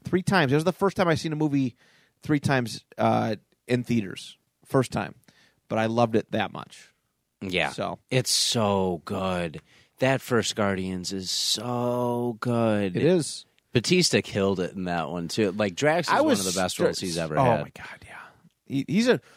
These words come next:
Speaker 1: really, really good actor. Really good
Speaker 2: He
Speaker 1: actor.
Speaker 2: is.
Speaker 1: I think he has, I actually think he's a better actor than The Rock.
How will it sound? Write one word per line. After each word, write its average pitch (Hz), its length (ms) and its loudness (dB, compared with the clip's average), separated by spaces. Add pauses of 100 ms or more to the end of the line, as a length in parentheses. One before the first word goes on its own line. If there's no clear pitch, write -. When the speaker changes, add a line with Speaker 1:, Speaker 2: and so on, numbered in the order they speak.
(220)
Speaker 1:
really, 131 420 0
really 123 200 2
good 107 140 2
actor. - 400 -6 (200)
Really 156 420 2
good 135 160 2
Speaker 2:
He 120 60 4
Speaker 1:
actor. 110 120 2
Speaker 2:
is. - 180 -4
Speaker 1:
I 151 140 2
think 226 240 -6
he 185 120 -2
has, 139 240 0 (440)
I 170 200 0
actually 208 240 -2
think 175 240 -8
he's 151 160 -6
a 135 40 -2
better 131 260 2
actor 123 280 2
than 113 120 -6
The 110 80 -10
Rock. 101 280 -14